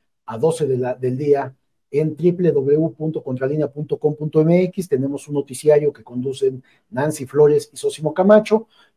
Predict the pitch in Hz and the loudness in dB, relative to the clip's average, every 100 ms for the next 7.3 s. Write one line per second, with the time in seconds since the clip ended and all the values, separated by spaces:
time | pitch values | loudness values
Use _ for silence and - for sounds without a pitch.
0 | _ 127 131 151 143 - 123 - 151 151 | _ 2 4 4 2 -4 0 6 6 6
1 | 151 - - 113 113 113 135 165 165 - | 2 -2 -8 -4 -4 0 2 6 6 2
2 | - 143 147 160 - 135 127 131 151 156 | -2 -2 2 2 4 0 0 -2 0 2
3 | 147 151 139 127 135 156 156 151 - _ | 0 -4 0 2 4 2 0 -2 -6 _
4 | _ 113 131 143 156 156 - 190 190 196 | _ -2 2 6 8 8 8 8 8 8
5 | 190 - _ 120 139 147 - 147 143 147 | 6 -4 _ -4 -2 -2 0 -2 4 4
6 | 127 123 143 147 139 127 131 131 135 - | 4 4 2 0 -2 -6 -4 -2 -4 -2
7 | 147 143 147 | -2 -2 -4